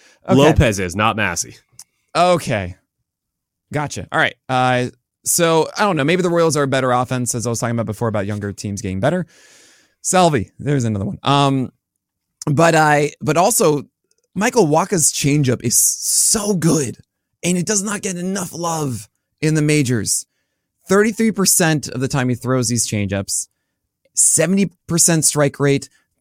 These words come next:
Speaker 1: thirty-three percent I C R, twenty-one percent swing strike rate. And I really want to emphasize the balance of a pitcher.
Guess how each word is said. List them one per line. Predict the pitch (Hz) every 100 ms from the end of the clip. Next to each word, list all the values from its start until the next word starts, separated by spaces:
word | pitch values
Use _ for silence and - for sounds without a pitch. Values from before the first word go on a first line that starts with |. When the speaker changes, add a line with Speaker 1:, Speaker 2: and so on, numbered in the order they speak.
| -
Speaker 1:
thirty-three | 214 233 220 202
percent | 180 185 185 175
I | 165
C | 151 139
R, | 127 117 113 113
twenty-one | - - 170 170
percent | 156 147 143
swing | - 139 127
strike | 127 113
rate. | 104 -
And | 131
I |
really | 135 147 180
want | 175
to | 151
emphasize | 147 139 127 123 - _ _ _ -
the | 127
balance | 135 170 214 226 208
of | 180
a |
pitcher. | 170 202 - 101 95